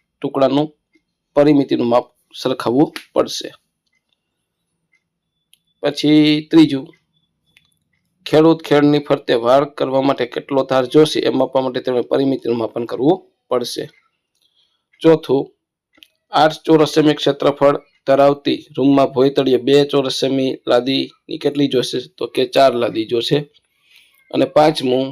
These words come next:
એક ચોરસની બાજુનું માપ ચાર સેમી હોય તો તેની ફરતે બાજુનો માપનો સરવાળો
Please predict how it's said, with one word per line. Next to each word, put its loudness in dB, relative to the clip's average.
એક 2
ચોરસની 0
બાજુનું 2
માપ 2
ચાર 4
સેમી -2
હોય 0
તો -4
તેની -2
ફરતે -2
બાજુનો 0
માપનો -2
સરવાળો 0